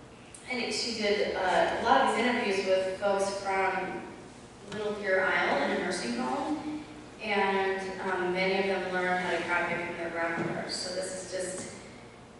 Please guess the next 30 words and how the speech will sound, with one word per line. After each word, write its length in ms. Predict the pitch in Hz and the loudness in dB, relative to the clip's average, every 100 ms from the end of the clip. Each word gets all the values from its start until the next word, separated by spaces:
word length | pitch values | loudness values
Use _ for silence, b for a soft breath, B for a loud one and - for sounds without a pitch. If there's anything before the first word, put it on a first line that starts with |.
| - - | -20 -20
you 120 | - - | -14 -10
know, 140 | - - - - - | -8 -10 -12 -16 -14
been 80 | 202 | -10
happening 380 | 196 196 185 185 | -2 0 0 -2
forever. 680 | 185 - 180 175 - - - - | -4 -2 2 2 2 0 0 2
And 320 | 196 185 180 | 2 2 2
I 160 | 185 190 | 4 4
was 100 | 190 - | 4 2
so 280 | 247 220 226 | 4 4 4
excited 520 | 214 196 190 170 - | 2 2 4 4 0
when 140 | 175 | -2
I 80 | 175 | -2
found 160 | 180 180 | 0 2
out 160 | 180 | 2
about 220 | 180 175 | 2 2
it, 160 | 170 170 | 2 2
'cause 100 | 175 | 0
I 100 | 180 | -2
was 100 | 180 | -2
like, 100 | 175 | -2
"I 240 | 180 180 190 | -4 -2 0
need 140 | 208 | 0
it 80 | 240 | 2
in 140 | 240 | 0
Maine, 420 | 220 208 196 196 | 2 4 4 4
and 100 | 196 | 2
I'm 80 | 190 185 | 0 0
gonna 160 | 185 185 | -2 -2
pick 180 | 190 | -2
crabs." 380 | 180 170 180 185 | 0 0 0 -4